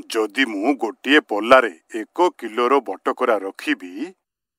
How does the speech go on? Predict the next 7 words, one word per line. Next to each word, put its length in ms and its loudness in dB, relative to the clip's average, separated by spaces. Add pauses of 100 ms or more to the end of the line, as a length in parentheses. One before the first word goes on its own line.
(160)
ଓ 120 4 (100)
ଅନ୍ୟ 420 2
ପଲ୍ଲାରେ 640 2 (340)
ଦୁଇ 300 -4
କିଲୋର 420 0
ବଟକରା, 640 -2 (960)
ତେବେ 280 2